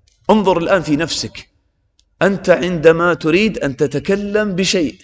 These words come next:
روحك وقلبك يشعر بمعنى من المعاني،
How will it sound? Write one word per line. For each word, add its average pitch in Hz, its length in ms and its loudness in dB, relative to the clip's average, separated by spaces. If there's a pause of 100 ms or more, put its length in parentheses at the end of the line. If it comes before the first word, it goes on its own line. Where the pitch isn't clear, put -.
(1600)
روحك 165 680 4 (140)
وقلبك 165 640 -4
يشعر 143 440 0
بمعنى 120 540 -2
من 117 160 -8
المعاني، 104 680 -10